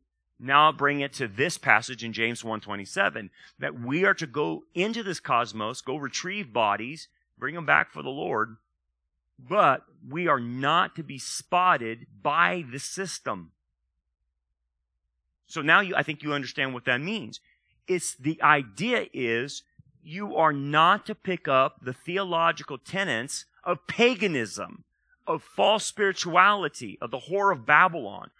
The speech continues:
or any false religious system you are to avoid incorporating into your biblical theology. Now,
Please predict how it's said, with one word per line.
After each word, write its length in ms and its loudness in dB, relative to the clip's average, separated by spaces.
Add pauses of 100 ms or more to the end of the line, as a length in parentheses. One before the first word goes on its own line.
(160)
or 180 -10
any 200 -2
false 480 -4
religious 460 -6
system 640 -6 (180)
you 280 -4
are 60 2
to 240 -6
avoid 680 -2 (120)
incorporating 960 -2
into 440 -6
your 520 -2 (840)
biblical 460 -4
theology. 800 -4 (1800)
Now, 260 4